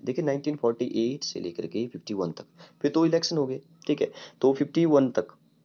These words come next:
अ, सॉरी, हाँ, फिफ्टी वन तक, अ, तो लास्ट थे भगवान सहाय, ठीक है, भगवान सहाय जो वो लास्ट, अ, चीफ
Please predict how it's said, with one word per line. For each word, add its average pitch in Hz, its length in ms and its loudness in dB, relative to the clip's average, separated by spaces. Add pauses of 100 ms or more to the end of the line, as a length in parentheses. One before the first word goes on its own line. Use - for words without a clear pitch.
(120)
अ, 101 160 4
सॉरी, 85 380 0
हाँ, 95 140 -6
फिफ्टी 107 240 -4
वन 120 160 4
तक, 120 260 -4 (320)
अ, 110 60 8
तो 127 260 4
लास्ट 131 400 2
थे 156 80 0
भगवान 113 360 0
सहाय, 87 360 -8 (200)
ठीक - 120 -4
है, 110 60 -2
भगवान 104 260 2
सहाय 98 260 -2
जो 98 120 -2
वो 110 80 -4
लास्ट, 98 320 -4
अ, 107 720 4
चीफ 139 360 2